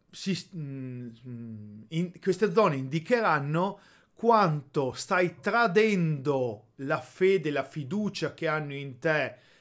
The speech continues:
i cittadini di questa colonia,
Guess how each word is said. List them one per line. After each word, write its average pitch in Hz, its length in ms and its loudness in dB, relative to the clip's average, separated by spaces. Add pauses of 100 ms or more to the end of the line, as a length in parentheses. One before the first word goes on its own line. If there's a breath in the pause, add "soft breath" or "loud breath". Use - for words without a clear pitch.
(120)
i 131 720 -4
cittadini 156 680 -2
di 120 100 -8
questa 143 360 -6
colonia, 202 760 2